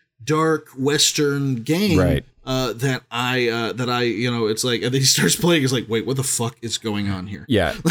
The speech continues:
Speaker 2: It, you know what it is, is, is Urban Weight's Far Cry is, um, the, the fully, thoroughly political Far Cry video game that we never got.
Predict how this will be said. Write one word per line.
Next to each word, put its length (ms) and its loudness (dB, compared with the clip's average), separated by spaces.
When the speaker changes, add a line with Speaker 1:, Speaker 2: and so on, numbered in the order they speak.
Speaker 2:
It, 180 2
you 60 4
know 80 4
what 140 2
it 80 2
is, 340 2
is, 500 2
is 360 0
Urban 340 2
Weight's 380 0
Far 260 2
Cry 680 0
is, 960 0
um, 500 -2
the, 720 2
the 280 0
fully, 500 2
thoroughly 680 2
political 800 2
Far 320 0
Cry 300 0
video 320 0
game 300 -2
that 140 0
we 120 0
never 260 -2
got. 300 -6